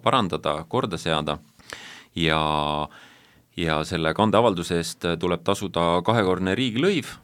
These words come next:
mis minu hinnangul on ka mõistlik, ehk siis osaühingute, aktsiaseltside, tulundusühistute, filiaalide puhul on see viiskümmend eurot, äh, täisühingute, usaldusühingute, M T Ü-de, sihtasutuste ja, ja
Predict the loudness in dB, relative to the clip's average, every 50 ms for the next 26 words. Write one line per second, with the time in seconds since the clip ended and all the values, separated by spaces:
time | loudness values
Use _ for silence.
0 | _ _ _ _ _ _ _ -6 -4 -4 -4 -4 -6 -8 -6 -4 -2 0 0 2
1 | 2 2 2 2 2 2 0 0 0 -2 -2 0 2 4 4 4 2 2 2 0
2 | -2 -2 -4 -6 -6 -6 -8 -10 -10 -10 -8 -8 -8 -8 -8 -8 -8 -6 -4 -4
3 | -2 0 2 2 2 2 0 0 -2 -6 -4 -2 -2 -2 -2 -4 -6 -4 -2 -2
4 | -2 -2 -6 -8 -2 0 2 2 2 2 0 0 -2 -4 -2 -2 -2 -2 -4 -6
5 | -6 -4 -4 -4 -4 -4 -8 -12 -14 -14 -16 -12 -8 -4 -2 0 2 2 0 0
6 | -2 -6 -8 -6 -4 -2 -2 -2 -2 -2 -4 -4 -4 -4 -2 -2 -2 -4 -2 -2
7 | 0 2 2 4 4 2 0 -2 -6 -12 -20 -20 -20 -20 -20 -20 -20 -20 -20 -20
8 | -20 -20 -20 -20 -20 _ _ -6 -4 -2 -2 -2 -2 -2 -4 -4 0 0 0 2
9 | 0 0 -2 -2 -2 -4 -4 -6 -4 -4 -4 -2 -2 -2 -4 -4 -6 -6 -6 -6
10 | -6 -6 -6 -8 -10 -12 -10 -8 -8 -6 -6 -8 -6 -4 -2 -2 -2 -2 -4 -6
11 | -4 -4 -4 -6 -8 -12 -12 -12 -12 -6 -4 -4 -2 -2 -4 -6 -8 -12 -14 -12
12 | -8 -6 -2 0 2 2 2 2 0 -2 -6 -14 -20 -20 -20 -20 -20 -20 -20 _
13 | _ -4 -2 0 2